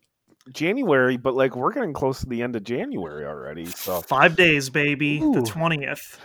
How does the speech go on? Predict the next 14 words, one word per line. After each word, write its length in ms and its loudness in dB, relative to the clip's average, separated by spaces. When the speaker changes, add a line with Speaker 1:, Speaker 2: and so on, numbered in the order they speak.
Speaker 1:
Because 320 2
I 140 6
got 260 8
a 220 8
sixty 520 -4
dollar, 800 2
um, 400 -2
Xbox 560 0
card 320 -4
for 380 -10
Christmas 380 -10
from 180 -12
my 140 -8
sister, 640 -14